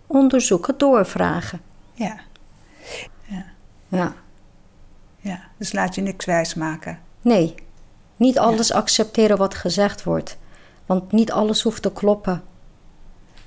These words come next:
Speaker 2: Ja.
Speaker 1: Zelf ook onderzoeken, zelf ook even naar kijken van:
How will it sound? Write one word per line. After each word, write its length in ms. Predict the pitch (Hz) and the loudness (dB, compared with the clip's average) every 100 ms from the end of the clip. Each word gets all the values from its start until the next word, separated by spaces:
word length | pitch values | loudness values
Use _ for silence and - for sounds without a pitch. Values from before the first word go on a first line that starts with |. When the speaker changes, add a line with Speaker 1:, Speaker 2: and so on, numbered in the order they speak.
| - - | -20 -18
Speaker 2:
Ja. 140 | 185 - - - | -16 -18 -18 -10
Speaker 1:
Zelf 420 | - 233 220 208 | -2 2 2 4
ook 160 | 196 190 | 2 2
onderzoeken, 580 | 185 175 175 180 170 175 | 0 0 0 -2 -2 -2
zelf 360 | 220 220 220 | 0 0 2
ook 180 | 196 190 | 0 2
even 280 | 180 175 175 | 0 0 -2
naar 160 | 170 | -2
kijken 400 | 170 170 156 - | -2 -2 -2 -6
van: 240 | - 165 | -8 -8